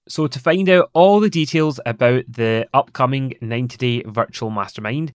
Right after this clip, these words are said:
then check out the link at rapid transformation dot co dot U K forward slash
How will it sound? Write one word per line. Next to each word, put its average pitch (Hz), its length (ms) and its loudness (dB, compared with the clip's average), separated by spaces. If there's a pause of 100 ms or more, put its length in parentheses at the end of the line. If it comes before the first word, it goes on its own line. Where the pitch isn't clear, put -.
(260)
then 113 220 0
check 147 320 -4
out 151 140 -2
the 120 120 -2
link 135 320 -2
at 113 320 -4 (140)
rapid 165 580 -2
transformation 127 800 -4 (320)
dot - 220 -4
co 117 180 -4
dot 117 160 -4
U 107 180 -8
K 107 420 -8 (220)
forward 170 220 0
slash 156 400 -2